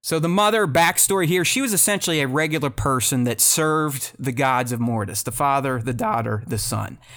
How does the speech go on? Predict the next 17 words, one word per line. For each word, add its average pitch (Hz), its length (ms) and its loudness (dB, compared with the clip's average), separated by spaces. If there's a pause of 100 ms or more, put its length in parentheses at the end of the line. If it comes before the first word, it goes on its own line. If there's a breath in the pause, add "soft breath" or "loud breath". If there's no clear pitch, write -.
(540 loud breath)
She 160 440 0
ultimately 175 680 2
became 151 480 0
very 165 260 0
helpful 143 600 0
in 135 140 -2
keeping 165 480 -2
the 139 100 -2
daughter 156 460 2
and 127 120 0
son 131 520 2
at 123 240 -2
bay, 107 480 -2
so 135 240 -2
they 139 120 0
were 135 160 -2
almost 139 500 -2